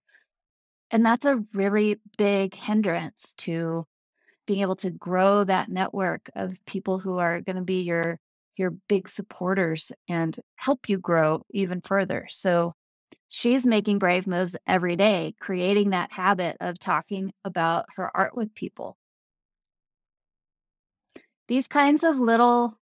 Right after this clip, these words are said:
I'm calling them little moves. They're not little moves. They're just not these huge glamorous projects that we get in our mind that are the thing that we have to do to sell more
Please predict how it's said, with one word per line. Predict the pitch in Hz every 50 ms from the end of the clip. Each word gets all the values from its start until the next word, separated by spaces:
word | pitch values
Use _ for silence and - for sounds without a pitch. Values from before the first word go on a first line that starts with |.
| _ _ _ _ _ _ _ _ -
I'm | 247 240
calling | - 294 302 311 302
them | 294 294 254 226
little | 202 196 196 190
moves. | 190 175 156 170 -
They're | - 214
not | 220 240 269 285 - 208
little | 202 208 202 220 220
moves. | 208 185 165 - 165 - -
They're | 202 196 202 202
just | 190 - - 220 220 240 - - - - - _ _ _ _ _ _ _ _ -
not | 220 220 220 220
these | 226 208 202 - -
huge | - - 240 233 233 220 214 -
glamorous | - 208 196 196 196 196 196 196 190 180 180 - -
projects | - - 185 175 185 196 - - - 220 - -
that | - - -
we | - 180 175
get | 185 175 170
in | 170 170
our | 165 165
mind | 165 160 160 160 160 160 160 143
that | 165 147 - - _ _ _ _ _ -
are | - 185 175 175
the | 156 175
thing | - - - 190 185 190 175
that | 160 135
we | 170 165
have | 156 - 156 147 143 -
to | - 185 165
do | - 175 165 170 185
to | 190 - - 185
sell | - - - 170 170 175
more | 170 165 165